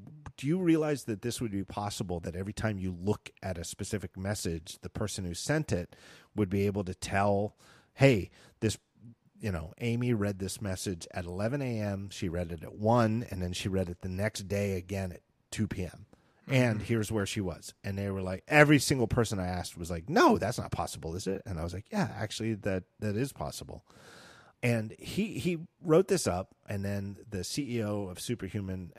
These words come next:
Speaker 1: ha-, had a fairly, you know, it wasn't super defensive, you know. It, it was a fairly decent response, except for the fact that it didn't acknowledge that the fundamental idea to me is wrong.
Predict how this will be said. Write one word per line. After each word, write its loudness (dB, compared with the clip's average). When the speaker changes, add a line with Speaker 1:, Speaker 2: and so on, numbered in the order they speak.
Speaker 1:
ha-, 0
had 0
a 8
fairly, 4
you -2
know, 2
it -4
wasn't -4
super -2
defensive, 0
you -4
know. -4
It, -4
it -12
was -2
a 2
fairly 0
decent -2
response, -4
except -4
for -2
the -2
fact -2
that 0
it -10
didn't -6
acknowledge -4
that -6
the -8
fundamental -4
idea -4
to -8
me -2
is -8
wrong. -12